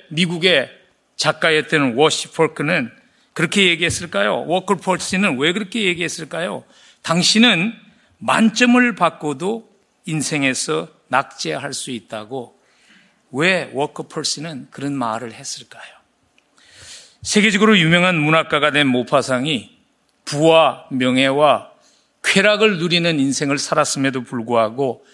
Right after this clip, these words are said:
왜 그의 인생의 마지막에 모든 것을 소유하고자 했지만 결국 아무것도 갖지 못했다고 그는 그렇게밖에 고백할 수 없었을까요?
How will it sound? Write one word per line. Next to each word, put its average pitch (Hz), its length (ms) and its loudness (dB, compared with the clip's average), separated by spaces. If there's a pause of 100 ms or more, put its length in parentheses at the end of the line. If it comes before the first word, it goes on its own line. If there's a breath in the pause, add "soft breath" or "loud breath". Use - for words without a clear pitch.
(200 soft breath)
왜 151 220 4
그의 165 300 2
인생의 135 400 0
마지막에 117 720 0 (480 soft breath)
모든 202 600 8
것을 226 360 2
소유하고자 147 760 2
했지만 127 540 0 (300 loud breath)
결국 131 540 -4 (180)
아무것도 160 580 0
갖지 147 320 -4
못했다고 120 840 -4 (180 soft breath)
그는 135 300 0
그렇게밖에 143 840 -4 (280 soft breath)
고백할 139 540 -2
수 - 180 -6
없었을까요? 117 680 -6